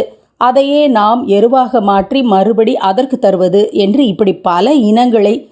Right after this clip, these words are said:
ஜீவ ஜடங்களை ஒன்றுக்கொன்று உபயோகமாக கோத்து கோத்து வைத்திருக்கிறான். இப்படியே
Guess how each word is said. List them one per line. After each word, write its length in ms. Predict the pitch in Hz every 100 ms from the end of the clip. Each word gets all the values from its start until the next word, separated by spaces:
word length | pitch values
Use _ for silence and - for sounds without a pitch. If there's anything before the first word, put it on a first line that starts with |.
| _ _
ஜீவ 380 | 160 214 277 277
ஜடங்களை 560 | 214 190 180 226 220 196 -
ஒன்றுக்கொன்று 600 | 185 202 240 294 254 247 269
உபயோகமாக 800 | 185 190 220 240 233 220 240 -
கோத்து 380 | 214 226 247 254
கோத்து 300 | - 196 208 294
வைத்திருக்கிறான். 680 | 226 - 214 - 208 190 - _ _ _ _ -
இப்படியே 440 | 302 311 285 294